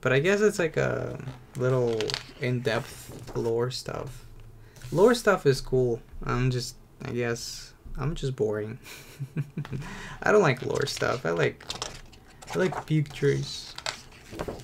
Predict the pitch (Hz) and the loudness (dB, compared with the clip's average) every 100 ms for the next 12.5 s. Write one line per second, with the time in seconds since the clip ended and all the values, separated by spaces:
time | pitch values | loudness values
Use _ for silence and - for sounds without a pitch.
0 | - - - - - - - - - - | -14 -16 -16 -18 -18 -18 -18 -16 -16 -18
1 | - - - 170 190 170 147 131 127 143 | -18 -16 -6 0 2 6 6 4 2 0
2 | 156 - 127 - - - 139 - - - | 0 -4 -6 -6 -4 -4 -4 -6 -8 -8
3 | - 64 - - - - - - - - | -6 -6 -6 -8 -8 -8 -10 -10 -12 -10
4 | - 123 123 - - 131 - - 139 135 | -8 -8 -8 -8 -10 -8 -4 -4 -2 0
5 | 147 156 - - - - - - - - | 0 -2 -6 -16 -20 -20 -20 -20 -10 -4
6 | 123 117 117 127 - - 120 123 127 127 | 0 0 -2 -4 -8 -8 -8 -8 -8 -6
7 | 135 - - - - - - - - - | -8 -10 -18 -16 -10 -8 -8 -8 -8 -8
8 | - - - - - - - - - - | -12 -16 -16 -14 -12 -12 -14 -14 -14 -14
9 | - - - - - - - - - - | -16 -18 -20 -20 -20 -16 -14 -14 -18 -20
10 | - - - - - - - - 127 123 | -20 -20 -20 -20 -20 -20 -10 -6 -4 -2
11 | 113 139 139 110 107 110 - 120 127 127 | 0 2 2 0 -2 -8 -8 -6 -4 -4
12 | 123 - 127 - | -4 -6 -6 -6